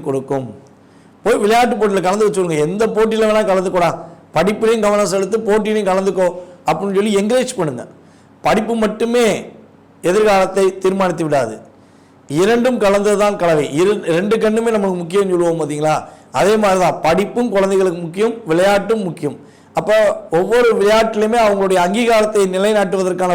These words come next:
சூழ்நிலையிலே அரசாங்கம் உதவி செய்யுது. So, அப்போ உறுதியாக நம்மளுடைய மிதுனராசி அன்பர்கள் ஒரு விளையாட்டு போட்டியில் வெற்றி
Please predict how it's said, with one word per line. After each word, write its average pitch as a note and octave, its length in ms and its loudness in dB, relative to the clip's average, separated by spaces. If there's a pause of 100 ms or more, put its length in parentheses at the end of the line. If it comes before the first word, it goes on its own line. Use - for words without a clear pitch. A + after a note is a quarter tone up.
சூழ்நிலையிலே G3 520 0 (160)
அரசாங்கம் F3 480 -2
உதவி E3+ 260 0
செய்யுது. A2+ 280 -8 (500)
So, F#3+ 80 0 (160)
அப்போ G3 220 0 (420)
உறுதியாக F#3 600 0 (140)
நம்மளுடைய D#3 360 -2 (180)
மிதுனராசி F3+ 560 0
அன்பர்கள் D3 460 -2 (760)
ஒரு E3 120 2 (120)
விளையாட்டு F#3+ 460 2
போட்டியில் E3+ 360 -2
வெற்றி D#3+ 220 -4